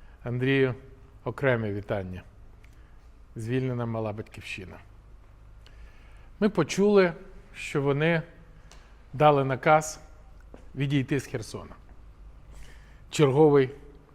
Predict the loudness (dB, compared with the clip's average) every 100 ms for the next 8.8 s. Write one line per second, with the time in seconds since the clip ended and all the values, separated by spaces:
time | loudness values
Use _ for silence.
0 | -20 -20 -20 -20 -20 -20 -18 -6 -2 -2
1 | -2 -4 2 4 6 4 0 -2 -4 0
2 | 2 4 4 2 0 0 0 0 -2 -2
3 | -2 0 -2 -2 -6 -12 -20 -20 -20 -20
4 | -20 -20 -10 -8 0 0 0 -2 -4 -6
5 | -10 -8 -12 -10 -12 -10 -14 -18 -20 -20
6 | -20 -20 -8 -4 -2 -2 -4 -6 -10 -16
7 | -20 -20 -20 -20 -20 -20 -20 -20 -8 -4
8 | -2 -4 -6 -10 -12 -14 -18 -20